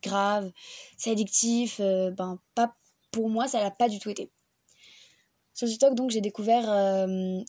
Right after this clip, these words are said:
des opinions différentes, des gens qui expliquaient leurs opinions, qui faisaient un petit peu comprendre tout, parce qu'il y avait des vidéos explicatives. Et c'est vrai que j'étais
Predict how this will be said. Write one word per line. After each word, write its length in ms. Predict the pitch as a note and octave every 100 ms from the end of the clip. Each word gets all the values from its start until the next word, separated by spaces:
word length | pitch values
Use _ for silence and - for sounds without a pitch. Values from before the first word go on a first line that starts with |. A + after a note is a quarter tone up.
| - -
des 280 | G3+ G#3+ A3
opinions 600 | G3 G#3 G#3 A3+ A#3+ A#3+
différentes, 840 | G3 F#3+ G3 F3+ F#3+ G3+ C#4 F4+ - - _ _ _ _ D#4+
des 300 | A3+ A3+ G#3+
gens 180 | A3+
qui 180 | B3 -
expliquaient 440 | G#3+ - G#3+ G3 B3
leurs 200 | B3+ A3
opinions, 640 | G3+ G#3+ G#3+ A3 A#3+ B3
qui 200 | - G3
faisaient 220 | G#3+ G3+
un 120 | G3+
petit 120 | G3
peu 160 | G#3 A#3
comprendre 640 | - A#3 G#3+ A#3 A#3+ G#3+
tout, 180 | F#3+ B3+
parce 140 | C#4+ A#3
qu'il 120 | G3
y 20 |
avait 60 | F3+
des 80 | F#3
vidéos 220 | F#3+ G3
explicatives. 680 | - - G#3+ G3 F#3 B3+ A#3 -
Et 40 |
c'est 120 | -
vrai 100 | G#3+
que 60 | G3+
j'étais 240 | - F#3+